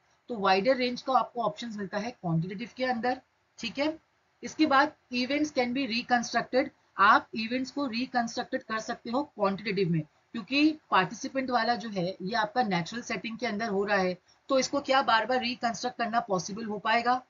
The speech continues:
नहीं ना, इसलिए हमारा बी B is the correct option and C is ethical aspect of research can be adhered to। भाई जाहिर सी बात है, क्योंकि आप quantitative interview जो है आप एक controlled पूरा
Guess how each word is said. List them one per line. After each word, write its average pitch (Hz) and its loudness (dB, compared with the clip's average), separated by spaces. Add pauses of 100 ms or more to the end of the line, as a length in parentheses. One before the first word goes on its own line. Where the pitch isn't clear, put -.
(360)
नहीं 202 0
ना, 262 2 (300)
इसलिए 214 -6
हमारा 202 0
बी 185 -2
B 233 -6 (240)
is 190 -4
the 226 -6
correct 214 -2
option 277 -4 (600)
and 214 -4
C 294 2 (180)
is 247 -4 (220)
ethical 269 4 (100)
aspect 240 -4
of 196 -4
research 233 -4
can 208 -2
be 254 -4
adhered 185 2
to। 160 -2 (320)
भाई 202 2
जाहिर 202 2
सी 277 -4
बात 208 2
है, 214 -4
क्योंकि 233 -14
आप 208 0 (100)
quantitative 220 -2
interview 202 -4
जो 180 -2
है 208 -2
आप 208 0
एक 254 -8
controlled 233 -2
पूरा 233 -2